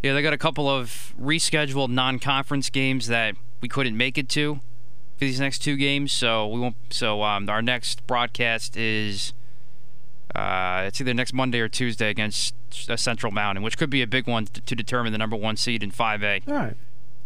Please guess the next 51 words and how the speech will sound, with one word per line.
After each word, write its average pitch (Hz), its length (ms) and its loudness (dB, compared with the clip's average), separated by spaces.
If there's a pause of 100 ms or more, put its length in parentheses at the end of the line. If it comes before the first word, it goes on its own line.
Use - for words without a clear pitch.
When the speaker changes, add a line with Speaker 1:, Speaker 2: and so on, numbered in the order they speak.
(680)
Speaker 2:
So, 196 100 0
so 196 160 0
what 208 240 0
are 208 240 2
the 151 140 0
standings 101 580 0
right 92 180 -2
now? 87 320 -2
I 104 60 -2
mean, 107 260 -2
c-, 131 100 0
it 131 180 -2
could 143 200 0
be 131 120 -2
determine 139 440 0
the 135 80 0
number 143 200 0
one 135 100 0
seed 143 180 0
in 127 60 2
five 123 380 0
A 135 100 2
is 143 160 0
because 120 380 0
of 104 60 0
Central 123 360 0
Mountain? 202 520 0 (840)
Or 143 120 0
Speaker 1:
Yeah, 156 240 2
well, 143 220 0
Shikellami's 196 540 0
first 160 380 0
right 131 240 2
now, 120 480 0
uh, 120 140 0 (200)
albeit 131 480 0
at 120 80 0
Speaker 2:
Oh. - 40 -4
Speaker 1:
five 127 260 0
and 113 140 -2
ten, 127 240 0
but 117 100 -2
that's 123 220 0
how 120 120 2
bad 110 320 0
five 107 280 0
A's 107 180 0
been 101 240 -2
this 101 200 -2
year. 101 300 -2
<laughs> - 40 -2